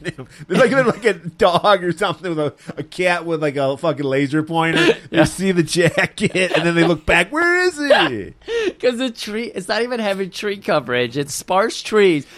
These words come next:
Speaker 2: And they're like, "Oh, fuck, we lost them."
Speaker 1: <laughs>
Speaker 2: They're in the helicopter for a reason.
Speaker 1: Back at the ranch, 'cause we gotta go back. We gotta get our money's worth
Speaker 2: Back
Speaker 1: from
Speaker 2: at
Speaker 1: that
Speaker 2: the ranch.
Speaker 1: ranch.
Speaker 2: Back at the ranch.
Speaker 1: They, they did a weekend Airbnb at this ranch, and they gotta get their money's worth.
Speaker 2: That's right.
Speaker 1: We,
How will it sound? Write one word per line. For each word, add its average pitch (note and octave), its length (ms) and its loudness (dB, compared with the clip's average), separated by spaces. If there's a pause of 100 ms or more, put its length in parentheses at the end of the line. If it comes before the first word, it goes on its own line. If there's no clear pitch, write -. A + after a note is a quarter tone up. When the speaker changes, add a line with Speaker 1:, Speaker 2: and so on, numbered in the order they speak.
(160)
Speaker 2:
And E3+ 80 -6
they're F#3 80 2
like, F#3 140 0 (180)
"Oh, B3 140 2
fuck, - 300 -4
we A3 80 -2
lost A#3+ 320 2
them." F#3+ 240 2 (200)
Speaker 1:
<laughs> - 140 -18
Speaker 2:
They're C4 260 -4
in B3 180 -4
the B3 100 0
helicopter G#3 520 -2
for D#3+ 240 -4
a C3+ 40 -6
reason. B2 440 -10 (400)
Speaker 1:
Back A3 220 2
at E3 80 4
the D3+ 80 4
ranch, F2 500 -6
'cause E3 120 -4
we A#3 60 -12
gotta G3 180 0
go C3+ 100 0
back. A#2 180 0
We C#3 60 -16
gotta G3 140 -4
get B2 180 -6
our A#2 80 0
money's C3+ 260 -2
worth A#3+ 120 4
Speaker 2:
Back - 80 -8
Speaker 1:
from F#3 80 -2
Speaker 2:
at G#2 80 -6
Speaker 1:
that E3+ 40 0
Speaker 2:
the - 40 -2
ranch. E3 120 -2 (360)
Speaker 1:
ranch. - 80 -12
Speaker 2:
Back A3+ 220 -2
at - 140 -8
the F#3 100 2
ranch. A#2+ 600 -4 (640)
Speaker 1:
They, F3+ 280 -4
they E3 140 0
did F3 200 0
a D#3+ 100 4 (120)
weekend D3+ 400 0
Airbnb C#3 640 0
at B2+ 80 -4
this G2+ 160 -10
ranch, C3+ 300 -12
and G#2+ 80 -12
they A#2 60 -10
gotta D3 120 -8
get G#2 140 -8
their F2 100 -10
money's G2 340 -12
worth. D2+ 280 -14
Speaker 2:
That's - 180 -16
right. A2+ 300 -10 (720)
Speaker 1:
We, A#2 240 -6